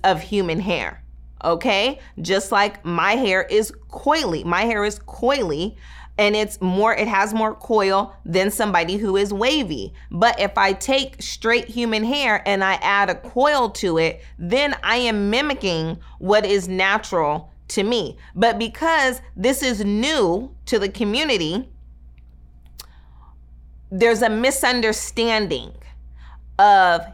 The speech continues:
hair extensions. And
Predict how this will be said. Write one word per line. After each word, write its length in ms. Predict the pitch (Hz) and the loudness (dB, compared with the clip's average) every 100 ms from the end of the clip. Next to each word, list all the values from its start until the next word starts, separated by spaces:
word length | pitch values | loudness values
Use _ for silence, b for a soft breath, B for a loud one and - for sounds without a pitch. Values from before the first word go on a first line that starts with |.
| - | -20
hair 300 | - 240 190 | -4 2 2
extensions. 800 | 156 - - 110 - 67 - - b b b - 202 | 0 -4 -8 -8 -10 -16 -18 -20 b b b -8 0
And 680 | 220 220 214 208 202 202 | 2 4 2 2 -2 -4